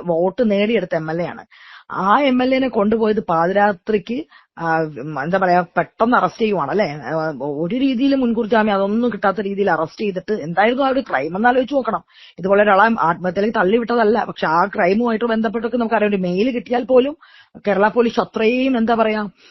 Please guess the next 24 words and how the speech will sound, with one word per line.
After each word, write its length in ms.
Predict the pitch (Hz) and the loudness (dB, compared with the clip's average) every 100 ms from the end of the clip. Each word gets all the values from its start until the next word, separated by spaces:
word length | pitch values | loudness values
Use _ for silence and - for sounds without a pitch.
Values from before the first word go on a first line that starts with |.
| _ | _
ഉം, 160 | 196 175 | -8 -6
ആക്റ്റീവാണ്. 760 | - 180 - 311 285 214 160 - _ - | -4 -6 -2 2 4 4 2 -8 _ -14
അത്രയും 540 | 165 - 214 214 262 254 | -14 -2 4 6 6 4
ഭയങ്കര 220 | 220 208 | 4 4
ഡൈനാമിക് 720 | 185 170 185 208 254 254 - | 2 0 2 2 2 0 -6
ആയിട്ടുള്ള 260 | 226 233 214 | -2 0 0
സ്റ്റെപ്സ് 360 | - 175 - | 0 -2 -2
ഒക്കെ 160 | 214 247 | -2 -2
എടുത്തിട്ട് 500 | 202 196 180 147 226 _ _ - | -2 -4 -4 -4 -4 _ _ -8
ആ 80 | 175 | -4
പോലീസ് 400 | 180 196 202 202 | -2 -2 0 2
വാഹനത്തിൽ 460 | 175 185 214 240 | 2 2 2 0
കൊണ്ടുപോയിട്ട് 600 | 240 202 196 240 208 202 202 | 0 0 0 0 0 0 0
അത് 100 | 185 | -4
പ്ര-, 240 | 165 156 175 | -6 -6 -4
കാണിക്കുകയാണ് 720 | 170 190 240 269 262 254 156 | -2 0 0 0 0 -2 -2
മീഡിയാസ്. 400 | 156 151 147 196 | -4 -6 -6 -8
ഇതിൽ 260 | 262 349 349 | -2 0 2
ഒരുപാട് 420 | 330 330 349 381 | 0 0 0 2
സംശയങ്ങളുണ്ട്. 600 | 240 190 202 190 147 165 | 2 0 -4 -4 -4 -6
ഈ 40 | |
ഷിംജിത് 400 | 175 208 208 220 | -6 -4 -4 -2
എപ്പോൾ 360 | 170 - - 226 | -4 -4 -2 0
അറസ്റ്റിലായി, 520 | 135 131 - 147 | 0 -4 -10 -14